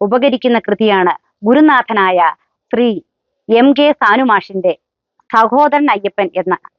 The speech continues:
ഈ കൃതി. പള്ളിപ്പുറത്തുകാരനായ അയ്യർക്ക് നാക്കിലയിൽ ചോറും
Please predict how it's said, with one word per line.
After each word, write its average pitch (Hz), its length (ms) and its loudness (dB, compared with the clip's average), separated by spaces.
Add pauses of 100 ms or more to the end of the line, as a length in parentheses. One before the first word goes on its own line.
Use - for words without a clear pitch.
(140)
ഈ 233 140 0
കൃതി. 135 220 -4 (1080)
പള്ളിപ്പുറത്തുകാരനായ 294 1200 0 (280)
അയ്യർക്ക് 233 460 -2 (420)
നാക്കിലയിൽ 302 680 0 (140)
ചോറും 285 340 2